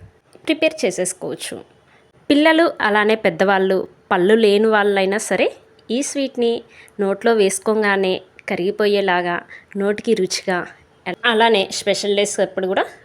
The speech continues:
ఫాస్ట్గా ప్రిపేర్ చేసేసుకోవచ్చు. So, ఈ స్వీట్ని మరి ఎలా చేసుకోవాలో ఇప్పుడు చూసేద్దాం. ముందుగా స్టవ్ మీద కాస్త వెడల్పుగా ఉండే గిన్నె పెట్టేసుకోండి. ఇలా బాండీ అయితే కరెక్ట్గా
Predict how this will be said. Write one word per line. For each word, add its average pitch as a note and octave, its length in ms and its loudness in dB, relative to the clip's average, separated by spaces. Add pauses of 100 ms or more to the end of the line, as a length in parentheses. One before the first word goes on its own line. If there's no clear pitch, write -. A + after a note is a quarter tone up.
(180)
ఫాస్ట్గా G#3 420 -4 (360)
ప్రిపేర్ C#4+ 360 2
చేసేసుకోవచ్చు. E3 680 -8 (440)
So, D#3 280 -10 (260)
ఈ A#3 140 -2
స్వీట్ని B3 340 -2
మరి F#3+ 180 0
ఎలా E3+ 240 -2
చేసుకోవాలో F#3 420 -2 (300)
ఇప్పుడు G4 180 -2 (100)
చూసేద్దాం. F3 420 -6 (580)
ముందుగా C#4+ 500 4 (280)
స్టవ్ G#3 400 2
మీద G3+ 160 2 (560)
కాస్త A3+ 420 0 (200)
వెడల్పుగా G#3+ 560 4
ఉండే G3 300 4
గిన్నె F#3+ 300 0
పెట్టేసుకోండి. E3+ 760 -2 (380)
ఇలా G3 160 -2 (140)
బాండీ F#3+ 400 0
అయితే F#3 240 2 (320)
కరెక్ట్గా G3+ 300 -4